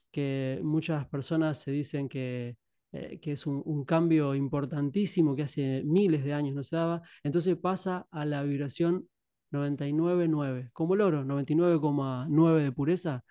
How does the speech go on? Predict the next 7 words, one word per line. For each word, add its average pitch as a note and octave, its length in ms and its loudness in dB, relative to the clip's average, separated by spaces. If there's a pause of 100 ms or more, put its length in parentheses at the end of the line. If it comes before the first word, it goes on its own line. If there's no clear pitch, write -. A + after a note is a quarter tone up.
(220)
Entonces D3+ 420 0
se D#3+ 100 2
vuelve E3+ 640 4 (200)
como D3 480 0
su - 200 0
máxima E3 360 2
expresión. F#3 600 0